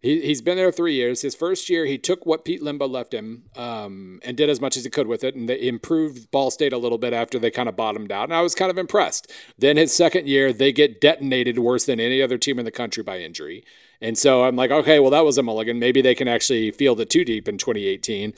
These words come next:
And they sort of <laughs> did, but they still got hit pretty hard by injury. Uh, they improved. The, I think they went, what, four and eight, if I remember right. Um, they did better than they had in twenty eighteen. But at, like, some point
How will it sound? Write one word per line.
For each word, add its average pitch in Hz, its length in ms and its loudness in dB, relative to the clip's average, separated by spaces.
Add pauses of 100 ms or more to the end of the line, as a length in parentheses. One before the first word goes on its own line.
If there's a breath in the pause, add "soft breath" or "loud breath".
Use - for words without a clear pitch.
(220 loud breath)
And 127 100 -2
they 131 80 4
sort 233 300 4
of - 140 -4
<laughs> 170 80 6
did, 143 240 4
but 147 120 6
they 151 140 6
still 330 240 0
got 135 180 2
hit 156 200 4
pretty 185 300 6
hard 143 260 6
by 113 140 -2
injury. 101 580 -4 (360 soft breath)
Uh, 110 280 -2
they 135 180 2
improved. 165 640 2
The, 127 240 -2
I 131 60 0
think 143 180 -4
they 139 60 4
went, 131 180 0
what, 113 160 -6
four 151 260 4
and 139 80 -2
eight, 139 240 2
if 143 140 -6
I 147 80 2
remember 143 360 0
right. 139 360 2 (280 soft breath)
Um, 104 560 -4
they 123 120 4
did 110 420 0
better 147 480 6
than 143 220 -2
they 147 160 2
had 147 340 0
in 147 200 -4
twenty 156 280 -4
eighteen. 156 540 -4 (220 loud breath)
But 135 100 0
at, 151 80 0
like, 165 160 -2
some 214 240 0
point 131 400 0